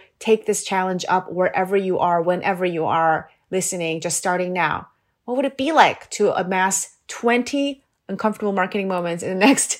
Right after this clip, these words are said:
<laughs> thirty days? Give yourself that quota and go at it. You will not be sorry. Well, you might be sorry at <laughs> times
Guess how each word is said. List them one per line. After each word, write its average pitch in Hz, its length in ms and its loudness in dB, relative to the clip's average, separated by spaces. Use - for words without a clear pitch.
<laughs> - 120 -20
thirty 247 240 12
days? 185 460 8
Give 220 180 2
yourself 247 380 4
that 277 200 6
quota 190 520 8
and 180 360 0
go 196 480 6
at 156 240 6
it. - 280 0
You 180 160 0
will 175 140 2
not 156 240 0
be 165 80 -4
sorry. - 540 0
Well, 185 200 6
you 196 140 0
might 185 240 2
be 180 100 -2
sorry 165 280 6
at - 120 0
<laughs> - 0 -
times 508 560 6